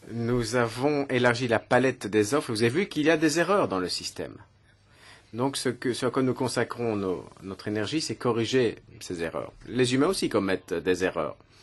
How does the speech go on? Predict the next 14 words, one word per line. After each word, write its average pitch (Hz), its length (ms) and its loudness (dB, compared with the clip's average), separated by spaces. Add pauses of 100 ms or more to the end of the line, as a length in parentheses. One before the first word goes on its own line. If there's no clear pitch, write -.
(680)
Et 123 60 -2
une 117 80 -2
des 120 120 0
capacités 127 800 -2
incroyables 139 520 0
de 107 80 0
l'être 107 300 0
humain, 135 440 -4
c'est 131 460 -2
de 120 280 2 (560)
corriger 143 420 2
ses - 180 -4
propres 92 380 -4
erreurs. 85 300 -8